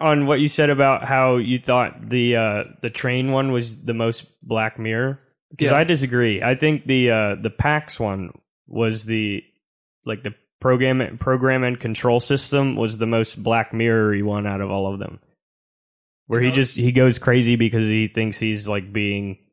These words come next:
Speaker 1: surveyed, or he's, like, his whole life is a lie, basically.
Speaker 2: But that's one where that was a rushed ending.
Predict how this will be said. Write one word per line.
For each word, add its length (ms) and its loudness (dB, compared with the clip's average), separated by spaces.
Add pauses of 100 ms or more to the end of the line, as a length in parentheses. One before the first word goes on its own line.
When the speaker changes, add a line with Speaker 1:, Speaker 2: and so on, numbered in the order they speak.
(560)
Speaker 1:
surveyed, 760 -4 (180)
or 240 -6 (180)
he's, 440 -10 (460)
like, 220 -10
his 100 -10
whole 160 2
life 220 0
is 100 -8
a 80 -6
lie, 300 -8 (240)
basically. 500 -8 (420)
Speaker 2:
But 120 2
that's 240 0
one 240 2
where 460 2 (1160)
that 140 4
was 160 6
a 60 4
rushed 300 4
ending. 380 2